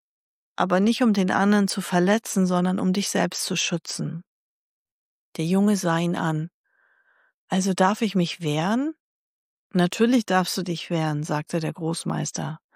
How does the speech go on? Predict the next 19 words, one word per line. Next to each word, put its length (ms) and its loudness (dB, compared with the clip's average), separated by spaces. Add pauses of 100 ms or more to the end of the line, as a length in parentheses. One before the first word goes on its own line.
(580)
„Du 220 2
hast 320 2
das 180 -4
Recht, 320 2
deinen 180 -2
eigenen 440 0
Körper 380 0
zu 140 -6
schützen. 640 -2 (800)
Und 160 2
du 140 2
hast 260 2
auch 140 0
das 320 -8
Recht, 300 -2
deinen 280 2
Raum 400 4
zu 160 -4
schützen. 680 -6